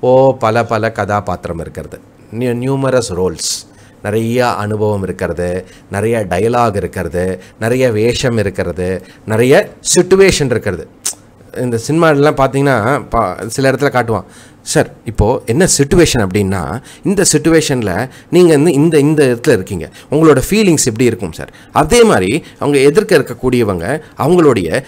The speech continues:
feelings வந்து எப்படி இருக்கும் சார்? இந்த, இந்த மாதிரி சிட்யுவேஷன்ல நம்ம என்ன பண்றோம் அப்படின்னா, இதெல்லாம் கேட்டிருப்பேன் நீங்க இல்லையா? அப்போ entire life நீங்க யோசிச்சு பாருங்க,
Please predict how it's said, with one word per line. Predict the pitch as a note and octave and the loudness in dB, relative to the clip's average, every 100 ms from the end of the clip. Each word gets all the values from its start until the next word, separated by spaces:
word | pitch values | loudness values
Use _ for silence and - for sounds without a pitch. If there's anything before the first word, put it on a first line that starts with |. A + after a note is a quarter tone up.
| - - | -8 -6
feelings | A3 G3+ - | 0 0 0
வந்து | A#2+ C3+ | -2 -2
எப்படி | G2 G#2+ | -2 -2
இருக்கும் | - - | -4 -8
சார்? | - - - - | -12 -14 -14 -4
இந்த, | A3 B3 F3 | -2 2 2
இந்த | C#3+ | 4
மாதிரி | E3+ F#3 F#3+ | 4 4 2
சிட்யுவேஷன்ல | - C3 A#2+ A#2+ G#2 G#2+ F2 - - | 2 0 0 -2 -4 -4 -6 -10 -6
நம்ம | C3 | -2
என்ன | C3 D3+ | 0 0
பண்றோம் | E3 B2+ B2 A2 | 0 0 0 0
அப்படின்னா, | F#2+ F#2 F2 G2 E2 F#2 - | -2 -4 -4 -4 -6 -14 -12
இதெல்லாம் | C#3+ F#3+ | -8 -4
கேட்டிருப்பேன் | F3+ C#3+ A2+ | -2 -2 -2
நீங்க | G2 E2+ D2 - - - - - _ - - _ - _ - - - - - _ - | -4 -6 -12 -20 -20 -20 -20 -20 _ -20 -20 _ -20 _ -20 -20 -20 -20 -20 _ -16
இல்லையா? | G2 G2 F2+ - - - | -10 -10 -10 -18 -20 -18
அப்போ | - - A#2 | -12 -2 -2
entire | F#2 F#2+ G#2+ G2 B2 C3+ B2 | 0 -4 -4 -2 -2 0 -2
life | G#2 A2+ A2+ G2+ F2 A2+ C#3 | -2 -4 -6 -8 -6 -6 -6
நீங்க | A#2+ G#2+ | -6 -2
யோசிச்சு | A2 A#2+ - A2+ | 0 0 -4 -8
பாருங்க, | G2 F#2 E2 F#2 | -8 -8 -8 -8